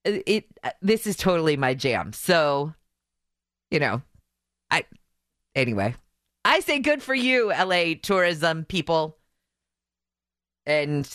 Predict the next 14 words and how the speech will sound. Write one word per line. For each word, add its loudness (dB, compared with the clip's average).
stop 0
being 0
a 2
hater. 0
Good 2
time 2
back 0
in -6
the 0
eighties. 0
Some -14
good 0
music 0
there. -2